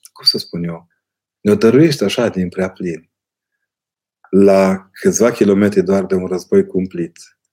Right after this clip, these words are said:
nu foarte departe de, de țări și de oameni care și-au pierdut de mult sufletul.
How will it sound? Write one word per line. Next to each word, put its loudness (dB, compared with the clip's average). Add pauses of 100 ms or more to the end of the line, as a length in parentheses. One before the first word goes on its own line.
(520)
nu -2
foarte -2
departe -4
de, -4
de -8
țări -2
și -16
de -4
oameni -2
care -6
și-au -8
pierdut -4
de -6
mult -12
sufletul. -16